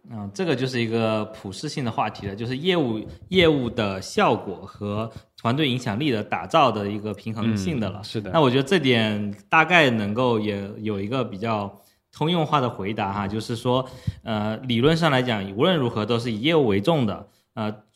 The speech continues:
Speaker 1: 只有说业务现在的这个需求并没有很多的时候，你时间会稍，相对充裕一点的时候，你可以适当的抽一点点时间，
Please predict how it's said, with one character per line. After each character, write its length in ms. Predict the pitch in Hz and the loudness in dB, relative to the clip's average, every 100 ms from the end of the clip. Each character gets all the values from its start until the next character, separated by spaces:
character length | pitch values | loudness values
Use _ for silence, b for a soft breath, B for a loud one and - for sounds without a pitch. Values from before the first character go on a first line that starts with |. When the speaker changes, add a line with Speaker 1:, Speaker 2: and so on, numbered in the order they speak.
| _ | _
Speaker 1:
只 220 | - 127 165 | -6 0 4
有 240 | 160 113 | 6 4
说 180 | - 135 | 2 0
业 220 | 156 165 | 2 4
务 140 | 156 | 4
现 220 | 139 151 139 | 2 0 0
在 180 | 139 | 0
的 120 | 117 104 | 0 0
这 160 | 113 | -2
个 280 | 101 101 98 | -2 -4 -4
需 140 | - | -6
求 140 | 135 110 | -6 -4
并 160 | 147 | -2
没 100 | 127 | -2
有 120 | 110 107 | -2 -2
很 180 | 104 95 | -6 -4
多 140 | 127 | -4
的 80 | 127 | -4
时 80 | 107 | -6
候， 80 | |
你 120 | 98 92 | -8 -10
时 180 | - | -12
间 180 | 107 123 | -10 -8
会 140 | 123 120 | -6 -6
稍， 220 | 131 117 | -6 -6
相 180 | 135 139 | -6 -6
对 80 | |
充 240 | 135 147 151 | -6 -8 -4
裕 80 | 143 | -4
一 20 | |
点 120 | 110 | -4
的 60 | 95 | -6
时 60 | |
候， 80 | 101 | -6
你 120 | 101 | -6
可 160 | 92 120 | -2 -2
以 40 | |
适 220 | 117 - | -2 -6
当 260 | 165 170 123 | -2 -2 -2
的 160 | 92 - B | -6 -12 B
抽 200 | - 123 | -4 -2
一 80 | 143 | 0
点 120 | 120 | 0
点 140 | 110 98 | -2 -4
时 180 | - | -8
间， 320 | 98 123 127 | -6 -2 -2